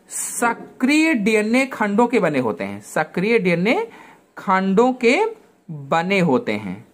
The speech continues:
जीन सक्रिय डीएनए खंडों के बने होते हैं। और जो डीएनए है, डीएनए को सभी जैविक क्रियाओं की सूचनाओं का भंडार कहा जाता है। डीएनए को सभी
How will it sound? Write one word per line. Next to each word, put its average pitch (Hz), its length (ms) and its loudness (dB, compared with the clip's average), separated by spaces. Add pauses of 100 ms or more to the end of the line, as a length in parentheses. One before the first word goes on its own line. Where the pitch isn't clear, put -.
(140)
जीन 175 600 0 (340)
सक्रिय 247 720 -2
डीएनए 220 340 2
खंडों 208 300 0
के 220 100 2
बने 202 180 2
होते 156 240 2
हैं। 113 200 -2 (380)
और 196 640 2
जो 220 200 2
डीएनए 180 540 0
है, 196 380 0 (260)
डीएनए 214 440 2
को 277 200 4
सभी 214 680 2
जैविक 214 420 0
क्रियाओं 185 320 2
की 240 140 2
सूचनाओं 185 480 2
का 208 120 0
भंडार 165 380 0
कहा 123 180 -2
जाता 104 240 -4
है। 98 200 -6 (260)
डीएनए 156 520 2
को 240 540 4 (380)
सभी 220 1120 2